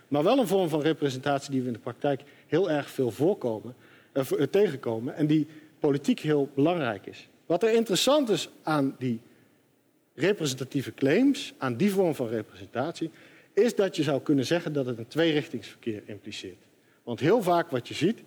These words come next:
is dat een representatieve claim niet alleen door iemand gemaakt wordt die formeel niet gemandateerd is, maar ook dat die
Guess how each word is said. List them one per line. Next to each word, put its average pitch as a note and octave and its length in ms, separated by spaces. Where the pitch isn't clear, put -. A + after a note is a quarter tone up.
is B2+ 160
dat C#3 280
een A#2+ 120
representatieve C#3+ 840
claim C3 260
niet D3 160
alleen B2 260
door A2+ 140
iemand A2+ 240
gemaakt C#3+ 500
wordt A2+ 200
die A2+ 140
formeel C#3 460
niet B2 160
gemandateerd G#2+ 760
is, A#3 240
maar B2+ 160
ook F#3 200
dat E3 140
die C#3 160